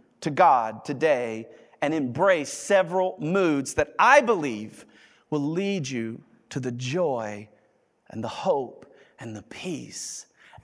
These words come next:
and the wonder of who God really is and His relationship with you and how that impacts you over this next month. If you want that today, if you was like, "I need some of that today"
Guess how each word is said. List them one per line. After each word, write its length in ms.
and 160
the 40
wonder 640
of 100
who 160
God 300
really 300
is 340
and 180
His 340
relationship 600
with 160
you 140
and 100
how 120
that 220
impacts 520
you 240
over 180
this 220
next 260
month. 320
If 180
you 220
want 420
that 320
today, 460
if 140
you 120
was 100
like, 260
"I 220
need 260
some 300
of 140
that 360
today" 520